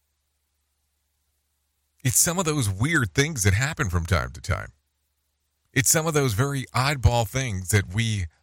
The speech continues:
look at and go, "Hmm, can you legitimately say that without people looking at you weirdly?" Well, yeah,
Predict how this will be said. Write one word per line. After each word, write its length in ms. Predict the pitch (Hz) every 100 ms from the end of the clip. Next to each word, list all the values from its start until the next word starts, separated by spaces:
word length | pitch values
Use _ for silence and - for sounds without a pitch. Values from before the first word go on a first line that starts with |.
| _
look 320 | 98 131 127
at 380 | 101 78 76 - _ _ _ _ _ -
and 180 | 113 104
go, 320 | 117 107 92 - _
"Hmm, 200 | 220 156 87 _ _ _ _ _ _ _ _ _ _ _ _ _ _ _ _ _ _ _ _ _ _ _ -
can 240 | 160 143
you 240 | 135 139 - _ _ _ _ _ _ _
legitimately 720 | 127 139 120 190 202 196 - 123
say 360 | - 156 170
that 240 | 131 98 -
without 340 | 107 131 117
people 280 | 139 127 117
looking 460 | 113 123 120 117
at 200 | 117 -
you 200 | 113 92 90
weirdly?" 560 | 123 151 101 85 64 76
Well, 180 | 131 165
yeah, 280 | 151 -